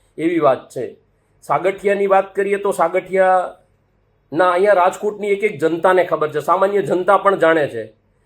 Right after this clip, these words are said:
કે જે તે સમયે એમને કાયમી કરવામાં આવ્યા ત્યારના તત્કાલીન સી એમ ઓ ઓફિસ સુધીના એના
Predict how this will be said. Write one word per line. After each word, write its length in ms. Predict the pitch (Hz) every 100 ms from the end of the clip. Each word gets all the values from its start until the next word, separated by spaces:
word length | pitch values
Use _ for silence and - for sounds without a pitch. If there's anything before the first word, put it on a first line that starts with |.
| _
કે 100 | 180
જે 180 | 180 175
તે 160 | 175 196
સમયે 360 | 190 190 196
એમને 280 | 185 190 196 196 165 -
કાયમી 320 | - 175 190
કરવામાં 440 | 190 180 185 185 185
આવ્યા 300 | 185 190 -
ત્યારના 440 | 170 180 185 185
તત્કાલીન 600 | 160 165 - 185 180 175 120 - _ _ _ _
સી 260 | - 196
એમ 140 | 220 220
ઓ 40 |
ઓફિસ 360 | 196 - 220 -
સુધીના 360 | 190 190 190
એના 240 | 175 175